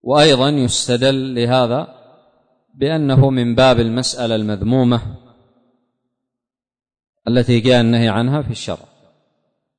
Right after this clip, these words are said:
والوجه الثاني للشافعية أن ذلك جائز، قالوا: "لأن القرض جعل للرفق بالمستقرض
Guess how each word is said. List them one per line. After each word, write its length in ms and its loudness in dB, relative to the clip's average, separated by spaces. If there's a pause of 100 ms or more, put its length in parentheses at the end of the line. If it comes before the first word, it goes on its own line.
(1080)
والوجه 500 4
الثاني 440 2
للشافعية 920 -2 (500)
أن 160 6
ذلك 440 4
جائز، 640 0 (1300)
قالوا: 380 4
"لأن 440 2
القرض 680 -4 (1120)
جعل 600 2
للرفق 580 2
بالمستقرض 840 -2